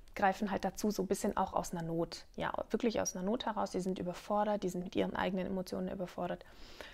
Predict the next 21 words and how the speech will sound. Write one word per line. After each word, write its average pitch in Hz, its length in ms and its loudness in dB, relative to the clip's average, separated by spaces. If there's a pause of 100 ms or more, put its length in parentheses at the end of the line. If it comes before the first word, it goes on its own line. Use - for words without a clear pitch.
(100)
Das 202 100 -6
ist 208 120 2
ja 254 80 10
beim 196 180 2
Narzissten 185 440 -4
schlussendlich 175 640 -4
auch - 160 2
so. - 240 -8 (380)
Er 196 80 4
versucht 226 420 4
dadurch 220 340 4
auch, 214 220 2
es - 160 -4
ist - 160 -6
eben 185 200 2
Teil 180 200 2
des 185 120 -2
Machtspiels, 196 640 2 (320)
die 185 100 4
Waage 196 320 6
wiederherzustellen, 185 1000 0